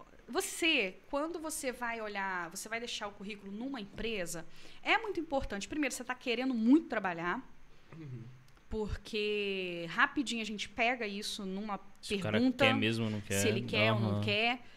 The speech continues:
Speaker 1: É, você tem que saber que empresa você tá entregando. Primeira pergunta que eu faço, às vezes, depois do nome e tal, "Por que que você deixou o currículo na empresa?"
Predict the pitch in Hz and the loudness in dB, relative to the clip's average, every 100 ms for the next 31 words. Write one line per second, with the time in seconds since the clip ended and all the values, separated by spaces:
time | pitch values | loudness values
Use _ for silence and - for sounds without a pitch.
0 | - - - - 226 214 208 208 202 202 | -18 -16 -16 -6 2 4 6 4 2 4
1 | 196 190 185 180 165 160 151 151 - 202 | 4 4 4 4 2 0 -2 -6 -8 -2
2 | 254 262 - - 359 415 - 339 302 - | 0 0 -2 0 2 0 -4 0 0 0
3 | - - - 247 262 - - 370 523 - | -10 -2 4 6 4 -6 -4 -4 -4 -2
4 | 254 233 226 262 262 294 269 254 302 233 | 2 2 2 -2 -4 -2 -2 -2 -4 -4
5 | 147 - 330 359 453 440 381 320 320 302 | -6 4 6 6 2 4 2 2 0 0
6 | 294 277 247 254 254 220 233 240 208 208 | 2 8 8 8 0 0 0 2 0 0
7 | 220 202 311 311 311 277 262 302 - 523 | -2 0 4 8 10 8 4 2 2 2
8 | 605 587 523 508 427 370 330 294 277 277 | 0 2 2 2 2 2 2 0 0 0
9 | 233 160 135 - | 0 -2 -4 -8